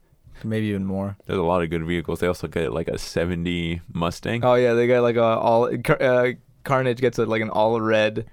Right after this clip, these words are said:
Speaker 2: Seventy Mustang.
Speaker 3: Mm-hmm. That, that's cool when they, like, uh, they're in the Mustang and then they fly because of the symbiote, and then
Speaker 2: Mm-hmm.
Speaker 3: he be, he makes a web with the Carnage, and then the car's in the middle of it.
Speaker 2: That, that's,
Speaker 3: Floating
Speaker 2: that was a
Speaker 3: in
Speaker 2: pretty good scene too.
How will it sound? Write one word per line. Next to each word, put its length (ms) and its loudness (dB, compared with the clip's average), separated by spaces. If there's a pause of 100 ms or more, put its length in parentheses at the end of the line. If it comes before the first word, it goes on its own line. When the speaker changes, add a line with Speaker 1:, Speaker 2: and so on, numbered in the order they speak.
(340)
Speaker 2:
Seventy 520 -6
Mustang. 360 -8
Speaker 3:
Mm-hmm. 260 -8 (300)
That, 160 4
that's 160 2
cool 260 2
when 160 2
they, 160 4
like, 340 -2
uh, 300 0
they're 160 2
in 100 2
the 80 2
Mustang 440 0
and 80 0
then 120 -2
they 160 2
fly 460 2
because 280 -2
of 100 -4
the 180 -2
symbiote, 680 0
and 160 -10
then 80 -2
Speaker 2:
Mm-hmm. 80 -2
Speaker 3:
he 60 -2 (140)
be, 120 -2
he 80 0
makes 220 -2
a 60 2
web 560 0 (120)
with 160 -6
the 80 -6
Carnage, 580 -6
and 120 -6
then 160 -10
the 160 -8 (480)
car's 280 -6
in 60 -8
the 60 -8
middle 260 -12
of 100 -16
it. 120 -14
Speaker 2:
That, 200 -2
that's, 200 -4
Speaker 3:
Floating 160 -2
Speaker 2:
that 100 2
was 120 -2
a 40 -2
Speaker 3:
in 40 -4
Speaker 2:
pretty 160 -2
good 180 -6
scene 180 -8
too. 220 -8